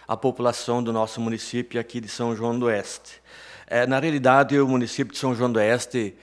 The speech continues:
ele havia se habilitado, é, perante o Ministério dos Direitos Humanos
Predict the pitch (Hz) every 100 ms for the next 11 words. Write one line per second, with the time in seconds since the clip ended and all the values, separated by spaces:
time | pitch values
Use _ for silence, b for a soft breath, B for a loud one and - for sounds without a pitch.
0 | b b 113 113 113 113 110 - 113 117
1 | 120 120 - 117 113 123 113 - 110 120
2 | 120 - - 113 - _ _ - - 127
3 | 123 147 147 131 131 127 - 123 123 127
4 | 117 110 113 113 123 123 110 110 110 139
5 | 135 - -